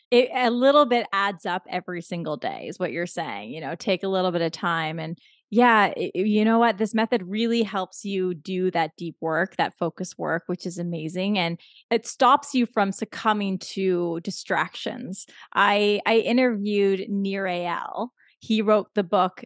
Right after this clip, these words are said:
Indistractable. Highly recommend it. Honestly, it's just, it's so compact with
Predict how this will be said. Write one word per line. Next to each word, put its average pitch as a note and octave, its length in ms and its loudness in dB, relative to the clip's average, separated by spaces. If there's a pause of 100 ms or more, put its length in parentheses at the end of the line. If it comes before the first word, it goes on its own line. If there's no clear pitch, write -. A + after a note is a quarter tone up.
(120)
Indistractable. G#3 1000 -2 (420)
Highly C4 300 2
recommend G3+ 500 2
it. F3+ 220 -2 (180)
Honestly, G#3 520 2
it's F#3+ 220 -2
just, - 320 -8
it's G3+ 200 -6
so - 720 4
compact F3+ 680 -2
with E3+ 120 -10